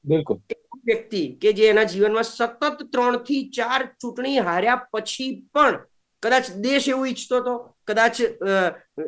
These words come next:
Speaker 2: એ, એ જ વખતની સરકાર પણ એવું ઈચ્છતા હતા કે
Speaker 1: પણ, પણ
Speaker 2: આ
Speaker 1: પ્રશાંત-, પ્રશાંતભાઈ, પ્રશાંતભાઈ, રાજકીય સંઘર્ષો ઘણા બધા આયા, પરંતુ વાજપેયી,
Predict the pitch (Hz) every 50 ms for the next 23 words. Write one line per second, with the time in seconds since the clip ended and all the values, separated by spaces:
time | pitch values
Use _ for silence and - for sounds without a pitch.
0 | - - - 226 214 220 254 262 247 226 202 208 196 254 247 247 269 262 - -
1 | 220 226 208 - 254 254 262 262 269 262 269 269 269 269 254 - - 269 262 269
2 | - 220 214 180 180 - 208 214 208 202 185 170 - 214 202 - - 180 175 180
3 | 214 214 214 208 180 - 175 180 175 220 226 220 220 214 180 160 147 156 151 -
4 | - 220 220 202 - 185 170 165 160 185 196 180 - - 208 175 160 165 180 175
5 | 170 151 165 151 131 123 120 117 113 - 160 170 190 196 190 - 214 180 165 147
6 | 143 143 - - 196 202 208 208 175 -